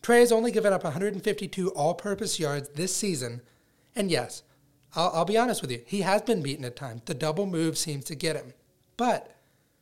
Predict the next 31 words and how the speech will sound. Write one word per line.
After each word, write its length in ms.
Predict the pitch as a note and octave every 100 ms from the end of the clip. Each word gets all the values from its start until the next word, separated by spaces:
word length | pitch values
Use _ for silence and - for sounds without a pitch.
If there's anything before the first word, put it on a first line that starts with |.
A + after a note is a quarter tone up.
| _ -
put 160 | C4
this 180 | D#4+ -
in 100 | C#4+
perspective. 680 | B3+ A3+ - D#3+ - A#2+ - _ _ _ _ _
Trayvon 440 | - A3+ B3 C#4 A3+
Diggs, 300 | E3+ F#3+ -
this 220 | F#3 F#3
is 120 | A3+
his 200 | - A3
second 560 | - - E3+ F3 A3 G3+
season 480 | - F3 D#3 D#3+ D#3 - -
in 220 | E3 F#3+
the 160 | F#3 D#3+
N 100 | D#3+
F 180 | F3
L, 340 | E3 B2 - - _ _ _
and 120 | G#3
he 60 | F#3+
missed 280 | G#3 A3 F#3+
multiple 400 | F#3+ G#3+ - A3
games 340 | E3 D#3+ C#3
last 400 | D3 F3+ A#3 -
year 280 | D3+ A#2+ A#2+ - _ _
with 120 | A3 G3
a 40 |
broken 380 | C#3 B2 A#2+ B2+
foot. 320 | - C#3 - - _ _ _ _ _
And 120 | F#3+
so 140 | D#3+ F#3+
this 320 | G3 C#4 -
year, 340 | D3+ A#2+ A#2